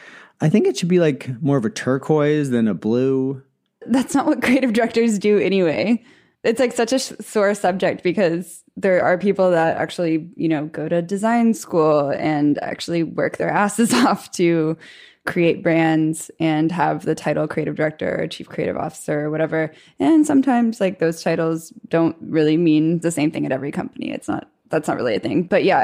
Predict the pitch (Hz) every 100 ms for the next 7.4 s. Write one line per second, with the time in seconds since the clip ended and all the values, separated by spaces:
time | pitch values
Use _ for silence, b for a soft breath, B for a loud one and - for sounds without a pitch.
0 | - 170 175 170 208 165 156 170 - -
1 | 180 165 156 156 - 139 147 - 110 -
2 | - 156 190 - 156 - - 196 - -
3 | - 90 - - - 185 220 311 160 156
4 | 147 131 123 - - - - 131 120 123
5 | 127 131 127 - - 117 117 107 - 110
6 | 110 107 104 - 104 - 104 101 - 107
7 | 98 120 143 143